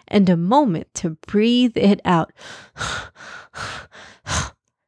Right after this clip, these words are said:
Yahya continued to catch his breath. He huffed and puffed. "Ah," he said, abruptly looking puzzled. Yahya was staring down at the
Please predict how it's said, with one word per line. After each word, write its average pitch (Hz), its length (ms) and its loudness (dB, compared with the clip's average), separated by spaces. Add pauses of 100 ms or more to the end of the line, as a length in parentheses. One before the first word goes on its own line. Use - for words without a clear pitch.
(220)
Yahya 220 500 2
continued 185 800 -2
to 180 120 -4
catch - 420 -4
his 190 200 0
breath. - 480 -4 (320)
He 202 220 0
huffed 320 480 0
and 294 200 -2
puffed. - 460 -6 (760)
"Ah," 381 580 2 (380)
he 226 220 0
said, 214 540 0
abruptly 196 800 0
looking 180 520 0
puzzled. 214 600 0 (200)
Yahya 302 680 0
was 175 240 0
staring 277 640 -2
down 196 440 2
at 190 140 0 (100)
the 202 220 -4